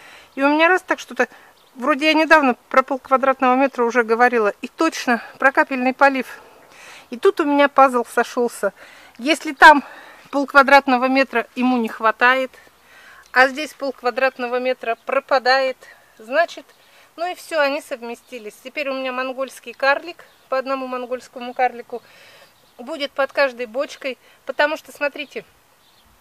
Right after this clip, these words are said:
мне кажется, ну я не знаю, как он будет дальше расти, но мне кажется, это очень удобно. Он же в центре, я его посадила, а расползаться-то он будет в разные стороны, и так что тень от этой бочки не очень ему помешает.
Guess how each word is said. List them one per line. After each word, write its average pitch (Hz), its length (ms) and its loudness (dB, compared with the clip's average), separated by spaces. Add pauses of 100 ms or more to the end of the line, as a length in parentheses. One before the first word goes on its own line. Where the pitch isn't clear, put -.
(120)
мне 269 160 -6
кажется, 269 460 -6
ну 269 120 -6
я 294 100 2
не 311 120 -10
знаю, 294 220 -8
как - 140 -18
он 262 140 -10
будет 240 180 -18
дальше 302 300 -4
расти, 240 240 -10
но 254 120 -8
мне 269 140 -6
кажется, 294 260 -10
это 311 140 -10
очень 269 300 -10
удобно. 208 380 -8 (340)
Он 262 180 -2
же 262 180 2 (460)
в - 120 -20
центре, 339 540 -4 (500)
я 240 160 2
его 240 140 4
посадила, 262 480 -6 (360)
а 262 120 4
расползаться-то 330 880 0
он 240 160 -2
будет 233 300 -16
в - 40 -8
разные 247 380 -2
стороны, 262 640 -4 (300)
и 247 60 -18
так 269 220 -2
что - 200 -16
тень 254 260 -8
от 240 120 -8
этой 247 180 -12
бочки 247 320 -10
не 233 120 -10
очень 240 280 -10
ему 220 160 -12
помешает. 247 600 -6